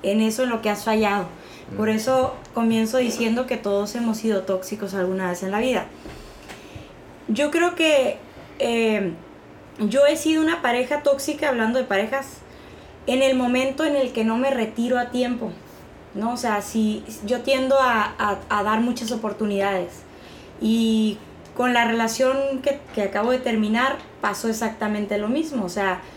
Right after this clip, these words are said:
Speaker 1: me dice, "¿Sabes qué? Tengo otra persona", entonces yo insisto en tener,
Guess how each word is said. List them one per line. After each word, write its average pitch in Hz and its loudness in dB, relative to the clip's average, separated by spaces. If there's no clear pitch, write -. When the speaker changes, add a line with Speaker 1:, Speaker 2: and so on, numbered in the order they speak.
Speaker 1:
me 214 2
dice, 226 0
"¿Sabes 220 0
qué? 277 4
Tengo 233 0
otra 262 0
persona", 254 0
entonces 214 -2
yo 233 0
insisto 254 0
en 247 -2
tener, 214 0